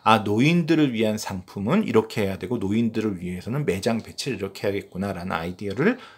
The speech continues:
얻는데, 뭐, 이런 것이 되게 효과적이었다라고 이제 저자는 쓰고 있고요. 어, 근데 이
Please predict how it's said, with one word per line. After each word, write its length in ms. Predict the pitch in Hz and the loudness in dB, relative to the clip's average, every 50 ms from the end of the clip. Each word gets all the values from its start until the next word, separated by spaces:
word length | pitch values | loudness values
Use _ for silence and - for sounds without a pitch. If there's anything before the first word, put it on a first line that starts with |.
| _ _ | _ _
얻는데, 640 | - 101 101 113 113 117 113 95 95 92 113 170 220 | -4 -2 0 2 2 0 0 0 -2 -2 -2 -2 -2
뭐, 160 | 175 120 104 | 0 -2 -2
이런 240 | 104 101 104 101 95 | -2 -2 -2 -2 -2
것이 180 | 98 - - | -4 -6 -8
되게 260 | - - - - - | -10 -12 -6 -6 -6
효과적이었다라고 1000 | - - - - - 208 185 147 110 95 101 92 - - - - 87 92 104 113 | -2 -2 -2 2 2 2 2 2 0 -2 -2 -4 -4 -4 -8 -8 -6 -6 -6 -6
이제 120 | 101 92 - | -6 -8 -8
저자는 260 | - 87 95 92 98 | -10 -8 -8 -8 -8
쓰고 260 | - - 202 - - 139 | -8 -10 -10 -6 -4 -6
있고요. 460 | 101 - - 98 131 190 185 - - - - - - - - - - - - | -6 -6 -2 2 4 4 4 2 -2 -12 -18 -18 -16 -18 -18 -18 -14 -2 4
어, 320 | 110 113 117 117 117 117 | 8 8 10 10 8 8
근데 240 | 117 120 127 175 - - | 6 6 4 2 2 2
이 580 | 139 147 151 151 151 151 151 151 147 143 - | 0 2 4 6 6 6 6 4 2 2 -2